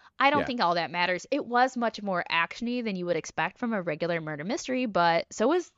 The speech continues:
Speaker 1: the first one, to be honest.
Speaker 2: Yeah.
Speaker 1: Um, and I think it's fine. It's, it's fine the way it's written, 'cause it's written to be kind of, like, this goofy,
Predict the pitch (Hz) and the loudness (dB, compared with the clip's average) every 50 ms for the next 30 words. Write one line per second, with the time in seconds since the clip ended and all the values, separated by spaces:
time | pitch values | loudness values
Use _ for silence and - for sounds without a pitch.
0 | _ _ - 339 - - - 175 220 254 277 - - 240 196 170 160 165 165 - | _ _ -4 -4 -4 -2 -2 -2 0 0 -2 -2 -2 0 0 0 0 -2 -6 -8
1 | - 170 165 160 - - 160 185 202 180 165 160 - - - - _ _ _ _ | -8 -6 -6 -6 -4 0 0 2 2 2 -2 -4 -8 -10 -18 -20 _ _ _ _
2 | _ - 160 - - 160 165 160 156 156 156 156 156 156 - - _ - 214 214 | _ 2 2 4 4 4 4 4 4 2 0 -4 -6 -10 -14 -8 _ 0 2 6
3 | 214 202 220 - 330 311 370 339 - - - - _ 311 359 440 240 185 160 160 | 6 4 4 2 0 -2 -2 -2 -2 -8 -16 0 _ 4 4 6 4 2 0 -2
4 | - - 196 - - - - 214 214 196 - - - - - 240 247 262 269 269 | -4 -4 -4 -4 -8 -4 0 0 0 0 -2 -8 -4 2 4 4 6 4 4 2
5 | 277 254 240 233 - - - 226 - 214 214 - 226 190 190 185 - 185 202 220 | 2 4 4 2 0 0 -2 -2 -2 -2 -4 -6 -6 -6 -6 -10 -10 -4 -2 -2
6 | - 220 214 226 208 220 190 - 196 180 180 185 - - 180 - _ - 175 175 | -2 -2 -8 -8 -8 -8 0 2 2 2 2 0 -2 -4 -6 -4 _ -6 -6 -6
7 | 165 151 160 165 170 - - 190 190 196 196 190 190 | -8 -8 -8 -8 -8 -6 -6 -4 -4 -2 -2 -4 -4